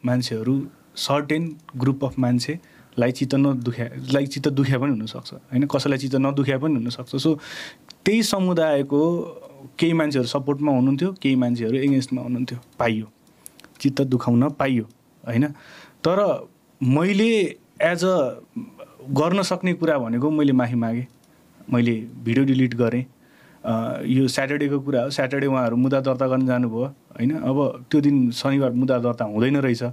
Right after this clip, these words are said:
अब मलाई फोन आयो कि पुलिस स्टेसन आउनु पर्यो,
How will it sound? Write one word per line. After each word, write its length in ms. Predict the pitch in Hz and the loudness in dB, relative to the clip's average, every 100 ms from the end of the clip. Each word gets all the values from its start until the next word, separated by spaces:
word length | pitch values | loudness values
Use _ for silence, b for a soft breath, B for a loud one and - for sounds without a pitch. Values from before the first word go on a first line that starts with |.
| B B B B B B 131 | B B B B B B 0
अब 240 | 151 165 | 2 2
मलाई 480 | 135 151 190 202 180 | 2 2 2 2 0
फोन 260 | - 175 | 0 0
आयो 300 | 170 160 156 | 2 2 0
कि 400 | 147 196 196 151 127 - | 0 -2 2 2 2 0
पुलिस 200 | 156 143 | 0 0
स्टेसन 260 | 143 151 | -2 0
आउनु 300 | 127 127 139 | 0 0 0
पर्यो, 440 | 135 123 185 202 | 0 0 0 -4